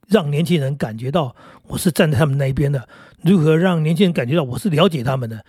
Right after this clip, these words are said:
如何让年轻人喜欢我？所以我的穿着打扮，甚至某些行为，甚至讲出来的言语，要越接近年轻人越好，免得说人家是老派的、老气的。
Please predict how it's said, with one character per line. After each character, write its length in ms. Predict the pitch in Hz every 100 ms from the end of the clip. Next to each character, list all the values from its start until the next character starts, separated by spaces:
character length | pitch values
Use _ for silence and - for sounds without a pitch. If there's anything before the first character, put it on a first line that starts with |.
| _ _
如 140 | 190
何 140 | 190 180
让 280 | 202 180 160
年 320 | 165 190 202
轻 260 | 170 226 202
人 440 | 165 175 180 180 180
喜 240 | - - 147
欢 200 | 196 202
我？ 380 | 117 110 160 - _ _
所 180 | - 165
以 40 |
我 160 | 147 127
的 180 | 147 139
穿 280 | - - 170
着 320 | 165 151 131 147
打 300 | - 113 175
扮， 260 | 170 127
甚 220 | 127 170
至 100 | 139
某 160 | 160 123
些 180 | - 170
行 400 | - - 139 175
为， 220 | 151 135
甚 220 | - 175
至 100 | 147
讲 180 | 147 139
出 100 | 120
来 60 | 175
的 120 | 156
言 340 | 147 143 143 196
语， 220 | 165 113 - - _
要 180 | 220 190
越 180 | 233
接 160 | 170 233
近 180 | 214 226
年 180 | 165 196
轻 160 | 262
人 120 | 220 202
越 140 | 233
好， 160 | 151 117
免 180 | 135 131
得 140 | 160
说 180 | 156 175
人 100 | 156
家 120 | 180
是 240 | 165 170
老 260 | 160 143 117
派 200 | 110 226
的、 120 | 156
老 240 | 165 143 117
气 240 | - 226
的。 180 | 147